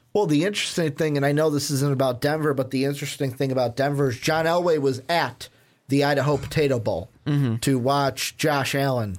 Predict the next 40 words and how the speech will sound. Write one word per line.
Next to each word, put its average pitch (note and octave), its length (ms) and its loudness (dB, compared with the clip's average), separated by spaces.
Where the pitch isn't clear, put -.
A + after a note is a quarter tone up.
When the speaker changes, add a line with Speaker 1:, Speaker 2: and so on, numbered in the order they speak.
Speaker 1:
where A#2+ 180 2
he A2 80 2
threw C3+ 260 0
for B2 240 2
three C3 280 0
touchdowns B2 600 -2
and A#2 80 2
had A2+ 80 2
himself A2 360 0
a G#2+ 40 -4
pretty A#2+ 240 -2
good, A2 380 0
um, A#2 340 0
last C3+ 320 2
Speaker 2:
Yeah. A#2 180 2
Speaker 1:
game C3 100 -2
at G#2+ 80 -2
Speaker 2:
I - 20 -4
feel A#2+ 60 -4
Speaker 1:
Wyoming. A#2+ 260 2
Speaker 2:
like C3 100 0
Josh C3+ 280 0
Allen's A#2+ 300 -2
the G#2+ 100 -2
kind A2 220 -4
of A2 60 -2
guy G2 240 0
that G2+ 140 -2
John G#2 220 -2
Elway G2+ 280 -2
would G2 120 -6
like. F#2 360 -4
Speaker 1:
I C#3 100 0
mean, C3 160 2
he C#3+ 80 2
was C3+ 160 2
all D3 200 2
over C#3+ 180 0
Paxton D3+ 420 -2
Lynch. G3 420 -4